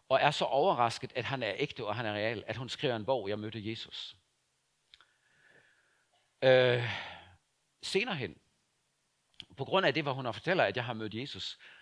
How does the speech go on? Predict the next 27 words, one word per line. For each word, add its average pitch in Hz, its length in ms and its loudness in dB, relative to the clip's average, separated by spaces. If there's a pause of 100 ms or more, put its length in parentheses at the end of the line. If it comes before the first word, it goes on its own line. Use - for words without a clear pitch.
(320)
er 147 80 8
der 143 260 10
mange 156 400 2
mennesker, 175 300 0
der 139 80 6
skriver 202 460 4
til 143 100 -2
hende, 131 120 0
"Jeg 165 80 4
har 185 80 4
haft - 80 -10
den 180 80 -8
samme 240 200 0
oplevelse. 233 500 2
Jeg 196 100 12
har 208 180 8
mødt 220 260 2
Jesus." 175 560 -2 (1200)
Og 160 140 8
der 170 340 10
udgiver 180 360 4
hun 160 140 0
en 147 140 -4
anden 208 240 2
bog, 147 180 6
der 147 60 6
hedder, 135 300 4